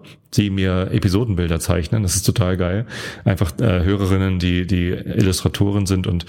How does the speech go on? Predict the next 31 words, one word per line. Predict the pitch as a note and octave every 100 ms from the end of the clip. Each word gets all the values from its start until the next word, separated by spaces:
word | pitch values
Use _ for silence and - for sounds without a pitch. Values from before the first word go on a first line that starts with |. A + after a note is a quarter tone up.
| - - - - - -
die | G#2
mir | F2
das | E2+
beisteuern. | F#2 F2 G2 F#2
Denen | G2+
sag | G2+ G2
ich | A2+
dann | G#2+
immer | F#2 F2+
vorher | - G2 F#2+
schon, | G#2 F2+
welches | F2 F2
Thema | F#2+ F2
kommt. | D#2+ G#2+ G#2+
Deswegen | G2 - F2+
habe | F2 F#2+
ich |
dann | -
immer | F2 E2+
schon | F2 F2+
ein | E2+
Episodenbild, | F2+ E2+ F2+ F2 F2 E2
wenn | F2
dann | E2+ E2+
die | E2+
Episode | E2+ G2 F2+ F2 E2 - - -
veröffentlicht | - - - G2 E2+ -
wird. | E2 - - - -
So, | -
und | F2 - G#2+ G#2+
dann | G#2 A2 G#2+